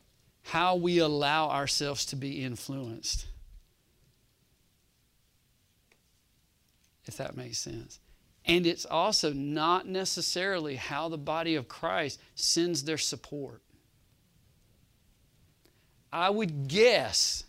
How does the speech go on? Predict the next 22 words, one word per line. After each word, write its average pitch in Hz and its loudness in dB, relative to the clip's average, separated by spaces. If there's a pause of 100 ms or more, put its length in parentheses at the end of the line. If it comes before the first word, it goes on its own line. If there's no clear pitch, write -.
(140)
and 123 -6
this 151 -2
is 165 -2
a 156 -8
guess, 131 -8 (1500)
but 143 -6
I 175 6
would 196 2
guess 190 4 (200)
that 151 -2
more 175 4
people 208 -4
in 156 2
the 151 0
body 151 2
of 151 0
Christ 175 2
send 147 2
money 151 2
to 135 -4
helps - -2
ministries 123 -4